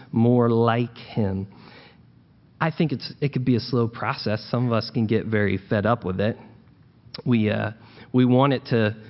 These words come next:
to speed up a little bit, but God doesn't work like that. We, we don't actually get to choose the place of growth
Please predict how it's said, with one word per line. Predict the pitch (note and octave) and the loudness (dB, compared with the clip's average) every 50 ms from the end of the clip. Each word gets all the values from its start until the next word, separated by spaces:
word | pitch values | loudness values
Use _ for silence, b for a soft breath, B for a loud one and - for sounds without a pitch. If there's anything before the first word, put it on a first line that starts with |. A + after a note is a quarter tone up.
| B B | B B
to | - - | -8 -6
speed | A2 - - - - C#3 C3 B2+ A#2+ | -6 -6 -10 -4 0 2 4 4 4
up | B2+ B2+ B2+ C3 | 4 2 0 0
a | B2 | -2
little | A2+ A2 A2 G#2 G2+ | 0 0 2 0 0
bit, | - G2+ G#2 G#2+ B2 B2 - - - | -2 0 0 -2 -2 -2 -6 -6 -4
but | A#2+ A2 G#2+ - | -4 -4 -4 -4
God | - A#2 G2+ G#2 G#2 G#2+ | -4 -2 -2 -2 -2 -2
doesn't | G#2+ A2 G#2+ G#2+ G#2 E2+ | -2 -4 -2 -2 -4 -4
work | E2+ G2 F#2 F#2 - F#2 | -2 -4 -4 -4 -6 -8
like | F#2 F#2 F2+ - | -8 -8 -8 -8
that. | - F#2+ F#2+ G#2+ - - - B B B B B B | -10 -8 -8 -8 -8 -10 -12 B B B B B B
We, | B2 B2+ B2 | 0 2 4
we | B2+ D3+ F#3 | 4 4 4
don't | F#3+ F3+ - - | 4 2 2 0
actually | D3 D#3 D#3 - - D#3 | 0 -2 -2 -2 -4 -2
get | C#3+ D3+ C#3+ - - | 0 -2 -2 -2 -4
to | A#2+ | -6
choose | - - - - - D#3+ D3+ C#3+ C3+ B2 A2 G2+ | -6 -6 -6 -2 0 2 2 4 2 2 0 0
the | G2+ G#2+ G2 | -2 -4 -4
place | - - A2+ G#2+ G2+ - - | -2 -2 -2 -2 -2 -2 -4
of | G#2 G2 F#2+ | -6 -6 -2
growth | G#2 G#2 F2+ E2 - - | -2 -2 -2 -2 -4 -10